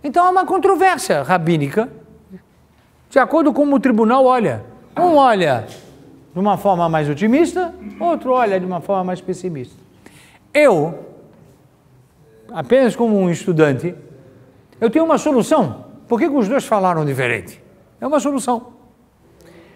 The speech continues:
O rabino da Espanha falou o que falou e escreveu o que escreveu, ele tem razão. Por quê? Porque aqueles cristãos novos não saíram da Espanha, ficaram lá.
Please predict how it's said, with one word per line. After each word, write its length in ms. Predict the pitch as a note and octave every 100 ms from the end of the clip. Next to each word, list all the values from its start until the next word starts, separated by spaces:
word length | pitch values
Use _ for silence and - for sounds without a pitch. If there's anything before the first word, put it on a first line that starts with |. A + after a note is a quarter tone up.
| - -
O 80 | C#4+
rabino 360 | D4+ C#4+ G#4 F#4
da 120 | C#4+
Espanha 580 | - - C#4+ B3 F3 D#3
falou 460 | - F#3 C4+ C#4
o 20 |
que 160 | F3+ F#3+
falou 340 | - D#3 F#3+
e 40 | E3+
escreveu 460 | - E3+ D3 G3
o 40 | F3+
que 100 | F3
escreveu, 280 | D3 D#3+ A3+
ele 100 | G3
tem 100 | G#3+
razão. 400 | F#3+ D#3+ C3 G#2+ - - - -
Por 140 | D#4+ C#4
quê? 280 | G#3 F#3+ F#3+ - - - - - - - -
Porque 220 | D4+ C#4
aqueles 560 | E4 - G#4+ G#4+ D4+ -
cristãos 420 | A3 F#3 G3+ D#3+
novos 300 | G3+ C4 A3+
não 100 | B3+
saíram 400 | - B3+ A#3+ B3+
da 80 | C4
Espanha, 420 | - A3 F3+ G2+ - - - - - -
ficaram 380 | F3 F3+ F#3 A3+
lá. 420 | G#3+ D3+ -